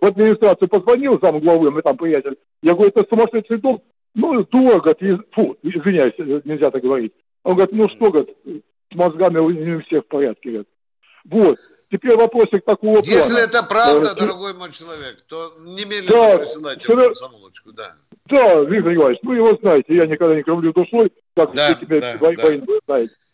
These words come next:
Speaker 2: Я
Speaker 1: Вот.
Speaker 2: почему-то в
Speaker 1: И
Speaker 2: это
Speaker 1: вопрос
Speaker 2: твёрдо
Speaker 1: такого
Speaker 2: верю.
Speaker 1: пла-, да, э, вопрос такого плана. Сердюкову прис-,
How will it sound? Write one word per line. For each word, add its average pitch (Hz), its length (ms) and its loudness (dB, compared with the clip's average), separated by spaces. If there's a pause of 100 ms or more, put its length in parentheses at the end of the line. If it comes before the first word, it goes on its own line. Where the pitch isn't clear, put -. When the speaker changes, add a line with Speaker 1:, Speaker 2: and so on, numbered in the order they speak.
(120)
Speaker 2:
Я 160 240 -6
Speaker 1:
Вот. - 120 4
Speaker 2:
почему-то 165 380 -6
в 185 60 -2
Speaker 1:
И 208 60 2
Speaker 2:
это 220 80 0
Speaker 1:
вопрос 214 340 0
Speaker 2:
твёрдо 220 140 0
Speaker 1:
такого 226 180 0
Speaker 2:
верю. 214 160 2
Speaker 1:
пла-, 226 180 0 (960)
да, 147 220 2 (240)
э, 139 100 -4
вопрос 208 360 2
такого 202 360 0
плана. 135 400 0 (320)
Сердюкову 214 680 2 (100)
прис-, 202 420 -2